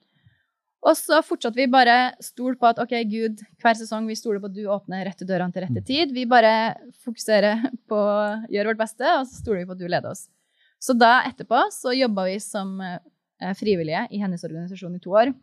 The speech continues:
Speaker 2: Mm.
Speaker 1: Men vi visste at det var bare midlertidig, for vi visste
Speaker 2: Ja.
Speaker 1: at en dag så skal vi til liksom et Swahili-talende land, og Gud skal gjøre noe.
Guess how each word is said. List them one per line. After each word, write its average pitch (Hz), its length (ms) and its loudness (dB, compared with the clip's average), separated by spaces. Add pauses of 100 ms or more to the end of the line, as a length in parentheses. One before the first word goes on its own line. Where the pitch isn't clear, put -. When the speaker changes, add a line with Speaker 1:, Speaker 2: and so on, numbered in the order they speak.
(140)
Speaker 2:
Mm. 127 200 6 (280)
Speaker 1:
Men 208 140 0
vi 220 80 2
visste 202 300 -2
at - 200 -4
det 214 100 -6
var 180 100 0
bare 185 140 -6
midlertidig, 175 600 -4
for 220 100 -6
vi 208 60 -6
visste - 200 2
Speaker 2:
Ja. 208 40 -2
Speaker 1:
at - 200 -10
en 269 180 2
dag 277 200 6
så 262 120 -6
skal 165 360 2
vi 190 180 -2 (380)
til 214 120 2
liksom 202 220 0
et 196 60 -10
Swahili-talende 180 760 -4
land, 196 300 -2
og 196 80 -2
Gud 185 160 -4
skal - 160 -2
gjøre 170 180 -2
noe. 170 260 -8